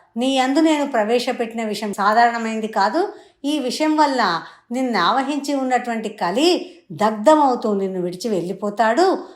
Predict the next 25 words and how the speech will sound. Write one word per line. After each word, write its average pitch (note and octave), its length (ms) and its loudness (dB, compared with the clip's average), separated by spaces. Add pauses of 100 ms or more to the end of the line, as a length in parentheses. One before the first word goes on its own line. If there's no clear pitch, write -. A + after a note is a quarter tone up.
(140)
నీ A#3+ 260 -2
గతి G#3+ 180 0
అంతా A3+ 280 0
సక్రమంగా G#3+ 640 -4
అవుతుంది. A#3+ 840 0 (180)
ఆ, D#4 140 2 (100)
కలి A3 200 2
ప్రభావం A#3+ 580 2
వెళ్ళిపోతూ G3+ 600 -4
ఉంది. C4 680 -2
నీకు C4+ 240 -2
ఎటువంటి A#3 380 -4
హాని F#3+ 300 -4
కూడా C#4 460 4 (420)
జరగదు. G3+ 580 2 (260)
క్రూర C4+ 240 2
మృగాల B3+ 420 4
నుంచి A3+ 260 -4
కూడా C4 400 4 (320)
నువ్వు A3+ 200 -2
కాపాడబడతావు. G3 1000 2 (300)
ఎవరి C4 300 2
శాపాలు B3 500 4
కూడా A3+ 280 0
నీకు B3 520 0